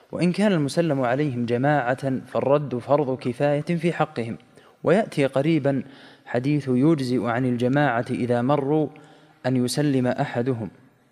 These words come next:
وهذا هو سنة الكفاية. ويشترط كون الرد على الفور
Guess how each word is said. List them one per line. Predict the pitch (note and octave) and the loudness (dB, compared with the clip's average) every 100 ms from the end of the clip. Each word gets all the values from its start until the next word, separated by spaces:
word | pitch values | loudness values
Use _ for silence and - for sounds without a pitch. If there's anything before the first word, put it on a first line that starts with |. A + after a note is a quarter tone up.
| _ _ _ _ _ _ _ _ _ - | _ _ _ _ _ _ _ _ _ -8
وهذا | A2+ C#3+ D3+ C3+ | 0 2 4 4
هو | C3+ B2+ | 2 0
سنة | - D#3+ D3 C3 | 0 0 0 -2
الكفاية. | B2 C3+ B2 D3 A2 F#2+ - - _ _ _ _ _ _ _ _ - | -4 -6 -2 -2 -2 -4 -14 -20 _ _ _ _ _ _ _ _ -4
ويشترط | A#2+ C3+ - E3 E3+ D3+ | -2 -2 0 2 2 2
كون | D3+ D#3+ D#3 | 0 0 2
الرد | C#3+ C#3 D3+ C#3 | 2 2 2 2
على | B2+ C3 | 2 2
الفور | C3 D3+ C#3 | 0 0 0